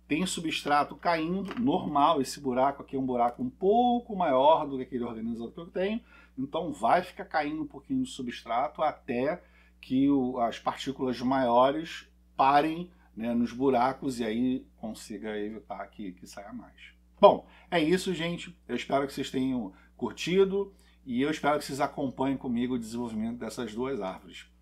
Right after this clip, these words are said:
Eu vou ficando por aqui. Se você gostou, não esqueça de dar um like.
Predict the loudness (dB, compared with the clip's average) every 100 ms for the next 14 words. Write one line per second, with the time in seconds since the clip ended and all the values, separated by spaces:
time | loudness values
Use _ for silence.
0 | -8 -4 -4 -2 -4 -4 -6 -6 -6 -4
1 | -2 -2 -6 -20 -20 -6 -2 0 2 2
2 | 0 -2 -4 -2 0 0 -2 -4 -2 -2
3 | -2 -4 0 2 2 0 0 0 -4 -10